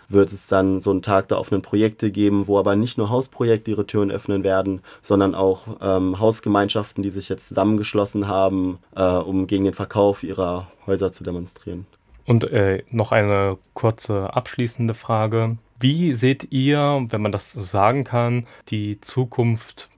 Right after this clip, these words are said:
Speaker 2: in Berlin? Oder hat Berlin eine Zukunft, was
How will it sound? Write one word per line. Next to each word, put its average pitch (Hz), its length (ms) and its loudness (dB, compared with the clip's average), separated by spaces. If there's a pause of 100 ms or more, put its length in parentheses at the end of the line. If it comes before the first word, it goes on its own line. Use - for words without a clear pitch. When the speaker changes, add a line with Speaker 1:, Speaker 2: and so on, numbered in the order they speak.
Speaker 2:
in 117 160 0
Berlin? 117 680 0 (140)
Oder 127 300 2
hat - 160 -4
Berlin 110 340 2
eine 104 220 -2
Zukunft, - 880 -8 (200)
was - 360 -6